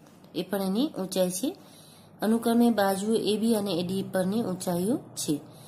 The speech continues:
જો સમાંતર બાજુ ચતુષ્કોણનું ક્ષેત્રફળ, હવે અહીં તમને ક્ષેત્રફળ આપી જ દીધું છે, એ તમારે શોધવાનું નથી. અહીં તમને એ બી પર,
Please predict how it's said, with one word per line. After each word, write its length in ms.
જો 200
સમાંતર 540
બાજુ 260
ચતુષ્કોણનું 640
ક્ષેત્રફળ, 520
હવે 120
અહીં 160
તમને 220
ક્ષેત્રફળ 680
આપી 260
જ 120
દીધું 240
છે, 160
એ 140
તમારે 380
શોધવાનું 580
નથી. 280
અહીં 280
તમને 240
એ 220
બી 180
પર, 280